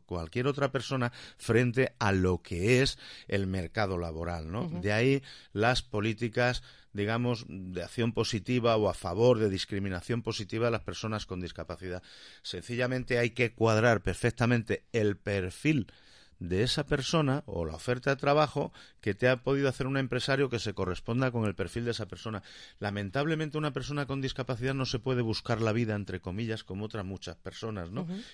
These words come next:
Speaker 1: Que no tiene una discapacidad y que a lo mejor, pues, se va a la collita o se va a pintarle el piso a un familiar o puede hacer múltiples trabajos. Una persona con discapacidad lo tiene muy complicado. Por eso nosotros siempre ponemos el acento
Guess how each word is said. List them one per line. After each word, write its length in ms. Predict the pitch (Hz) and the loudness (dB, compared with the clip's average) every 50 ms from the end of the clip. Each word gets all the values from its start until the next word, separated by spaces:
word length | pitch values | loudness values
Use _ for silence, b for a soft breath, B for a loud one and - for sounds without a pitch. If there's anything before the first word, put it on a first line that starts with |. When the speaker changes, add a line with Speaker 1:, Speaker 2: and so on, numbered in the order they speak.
| B | B
Speaker 1:
Que 140 | - 107 107 | -4 0 0
no 120 | 120 120 110 | 2 0 0
tiene 200 | - 127 120 117 | 0 0 0 0
una 120 | 117 110 | 0 0
discapacidad 680 | 110 104 - - 104 90 - 101 95 - 107 104 127 131 | -2 -2 -4 -4 -6 -4 -4 -6 -6 -6 -4 -4 -4 -4
y 60 | 120 | -4
que 100 | 104 104 | -6 -6
a 40 | 101 | -6
lo 60 | 95 | -6
mejor, 320 | 95 92 - 113 117 113 - B B B B B B | -8 -8 -8 -8 -8 -8 -10 B B B B B B
pues, 180 | - 117 110 - | 0 0 0 2
se 100 | - 110 | 2 2
va 120 | 104 113 | 4 4
a 40 | 107 | 4
la 120 | 104 101 87 | 4 2 0
collita 460 | - 92 104 139 156 143 - 123 117 | 0 -2 -2 -2 -2 -2 -2 -2 0
o 40 | 107 | 0
se 140 | - 110 | 0 -2
va 200 | 98 107 107 107 | 0 0 2 2
a 120 | 107 - - | 0 0 0
pintarle 720 | 113 101 98 92 - 107 107 98 101 101 98 98 95 - B B B B B | 0 -2 -2 -2 -2 -2 -2 -2 -2 -2 -2 -4 -4 -6 B B B B B
el 200 | B 107 110 101 | B 0 0 0
piso 760 | - - 117 110 101 - - 104 101 101 101 98 98 95 95 95 | 0 0 0 0 2 0 0 -2 -2 -2 -2 -2 -4 -4 -6 -6
a 180 | 98 98 101 | -6 -6 -4
un 160 | 104 110 110 | -2 -2 -4
familiar 800 | 101 - 104 101 98 98 95 107 131 156 147 143 139 139 139 135 B B B B B | -2 -2 -4 -2 -2 -2 0 2 4 4 4 4 4 2 0 -2 B B B B B
o 120 | B 95 - | B -10 -6
puede 400 | - 120 131 131 131 139 135 - 110 104 107 | -4 -2 -2 0 0 -2 -2 -4 -8 -10 -10
hacer 340 | 113 120 - 139 139 135 - - | -10 -8 -6 -4 -4 -4 -4 -6
múltiples 720 | - 117 117 123 147 165 151 120 - 127 101 110 104 - - | -4 -2 2 4 6 6 6 4 2 0 0 0 -2 -2 -2
trabajos. 440 | 92 87 82 78 - - - - | -4 -4 -4 -4 -6 -10 -10 -8
Una 200 | 95 95 104 98 | -4 -4 -4 -4
persona 360 | - 98 85 - 101 98 95 87 | -4 -6 -6 -6 -6 -4 -4 -4
con 140 | 92 92 | -4 -6
discapacidad 680 | 90 87 - - 92 - 90 87 - 87 85 95 101 - B B B B B | -6 -6 -6 -6 -6 -6 -6 -8 -6 -6 -4 -4 -4 -4 B B B B B
lo 120 | 95 92 | -4 -2
tiene 240 | - 113 101 104 101 | 0 0 0 0 0
muy 180 | 95 98 92 87 | 0 -2 -2 -4
complicado. 480 | 90 85 82 87 85 80 90 85 80 | -4 -6 -6 -8 -8 -8 -8 -8 -8
Por 140 | - 90 98 | -6 -6 -8
eso 180 | 98 - - 110 | -6 -8 -8 -8
nosotros 400 | 104 95 - 107 90 110 104 - | -8 -8 -8 -10 -10 -10 -10 -8
siempre 260 | 107 98 95 101 90 | -8 -8 -6 -6 -6
ponemos 400 | 87 92 98 92 90 85 - - | -6 -6 -6 -6 -8 -8 -10 -10
el 80 | 87 | -10
acento 480 | 82 78 - 113 113 107 - 92 82 - | -10 -8 -8 -8 -8 -6 -6 -8 -8 -4